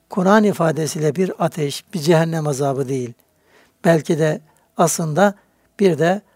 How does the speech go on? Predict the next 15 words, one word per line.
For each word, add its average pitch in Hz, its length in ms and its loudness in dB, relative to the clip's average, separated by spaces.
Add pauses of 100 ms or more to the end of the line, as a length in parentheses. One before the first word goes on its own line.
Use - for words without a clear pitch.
(160)
hasret - 640 0
ve 156 180 2
firak 170 480 -2
ateşi 147 540 -4 (320)
insanı 151 400 0
yakar. 139 500 -4 (1300)
Yine 180 300 2 (720)
ariflerin 180 580 2
ifadesiyle 165 880 0 (460)
derler 175 400 4
ki 208 240 2 (400)
insanın 170 540 -2 (500)
gönlünde 175 500 2
yanan 160 460 2
ateş - 580 2